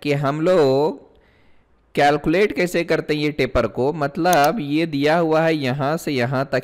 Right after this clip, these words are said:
ही की है ना हमारा, तो हम क्या करेंगे, सेवेंटी फ़ाइव माइनस थर्टीन कितना हो जाएगा, सिक्सटी टू।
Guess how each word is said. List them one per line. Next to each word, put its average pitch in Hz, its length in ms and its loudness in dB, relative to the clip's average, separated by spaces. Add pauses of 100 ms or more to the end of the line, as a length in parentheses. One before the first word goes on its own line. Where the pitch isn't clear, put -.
ही 160 120 -6 (360)
की 139 160 -2
है 127 140 0
ना 185 160 -2
हमारा, 113 400 -2 (240)
तो 139 80 -4
हम 139 240 -4
क्या 156 220 0
करेंगे, 127 640 -2 (480)
सेवेंटी 135 720 -2
फ़ाइव 135 840 2
माइनस 127 800 -2 (140)
थर्टीन 117 520 -4 (160)
कितना 156 300 -4
हो 202 180 0
जाएगा, 110 420 -2
सिक्सटी - 760 -12
टू। 104 320 -4